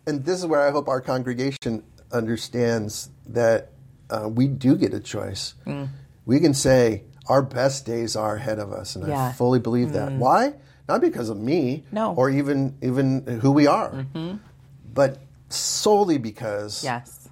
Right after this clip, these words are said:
Speaker 1: Christ's resurrection power, the power of the cross, will take us there.
Speaker 2: Mm. Yes.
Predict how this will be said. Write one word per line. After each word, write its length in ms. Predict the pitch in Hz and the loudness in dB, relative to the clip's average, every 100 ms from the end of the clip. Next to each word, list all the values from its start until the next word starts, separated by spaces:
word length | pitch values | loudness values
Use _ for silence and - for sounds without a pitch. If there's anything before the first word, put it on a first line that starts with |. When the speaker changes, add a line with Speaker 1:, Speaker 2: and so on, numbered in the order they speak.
| - | -10
Speaker 1:
Christ's 580 | - 127 123 - - - | -2 0 0 -6 -8 -2
resurrection 760 | 123 123 113 110 110 - 117 101 | 0 0 0 -2 -2 -6 -8 -8
power, 400 | - 120 107 104 | -2 0 0 -2
the 100 | 117 | -6
power 420 | 107 - 123 123 123 | -6 0 4 4 2
of 120 | 117 | -2
the 80 | 131 | -8
cross, 600 | - 104 101 101 - - - - - - | -6 -6 -4 -6 -10 -14 -20 -20 -20 -18
will 580 | - 113 104 117 123 123 | -10 -6 0 4 6 4
take 340 | - - 104 - | 0 -4 -4 -4
us 180 | - 147 | -4 -2
there. 80 | 139 131 | 0 0
Speaker 2:
Mm. 260 | 127 131 131 - - - | -2 -6 -10 -16 -20 -2
Yes. 420 | 110 110 - - | 0 0 -8 -18